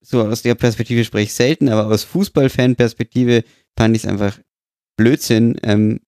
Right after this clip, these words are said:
weil ich mich einfach aufgeregt hab darüber, dass die Dynamik des Spiels damit verändert wird, weil bis dahin war's sehr ausgeglichen, ähm, sehr gut anzusehen und damit war halt irgendwie klar, okay, wenn Bremen jetzt, ähm,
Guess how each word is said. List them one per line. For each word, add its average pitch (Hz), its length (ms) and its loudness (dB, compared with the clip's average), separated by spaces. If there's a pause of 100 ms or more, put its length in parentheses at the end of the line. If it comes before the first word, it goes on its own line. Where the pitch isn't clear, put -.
weil 104 180 0
ich 107 80 -2
mich 101 100 -2
einfach 104 160 -2
aufgeregt 113 500 -4
hab 110 140 -6
darüber, 107 320 0
dass 104 240 -4
die 104 140 -4
Dynamik 104 440 2
des - 160 -8
Spiels 117 380 0
damit 101 260 0
verändert 104 380 0
wird, 104 180 -2
weil 98 80 -2
bis - 160 -8
dahin 107 300 0
war's 104 240 -4 (320)
sehr 131 320 0
ausgeglichen, 123 720 -2 (340)
ähm, 104 340 0
sehr 127 300 0
gut 135 220 -4
anzusehen 110 580 -2 (400)
und 113 180 0
damit 117 320 2
war 104 160 2
halt 104 140 2
irgendwie 110 300 2
klar, 101 340 0
okay, 101 300 -4
wenn 101 180 0
Bremen 113 400 2
jetzt, 101 280 -4 (420)
ähm, 98 320 -4